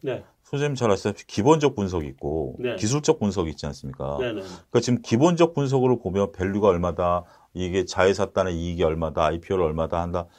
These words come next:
Speaker 2: 이거 모르시는 분들이 없으실 것 같아요. 웬만큼 이쪽, 어, 네카오에 투자하신 분들 입장에서
Speaker 1: 아니,
Speaker 2: 보면.
Speaker 1: 그냥,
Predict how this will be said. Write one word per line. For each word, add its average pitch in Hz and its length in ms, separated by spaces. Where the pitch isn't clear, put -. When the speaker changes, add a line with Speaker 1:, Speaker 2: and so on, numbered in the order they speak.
Speaker 2:
이거 110 120
모르시는 147 420
분들이 120 260
없으실 - 360
것 95 100
같아요. 82 240
웬만큼 85 340
이쪽, 80 280
어, 85 140
네카오에 95 440
투자하신 107 380
분들 80 260
입장에서 78 400
Speaker 1:
아니, - 100
Speaker 2:
보면. - 160
Speaker 1:
그냥, 170 200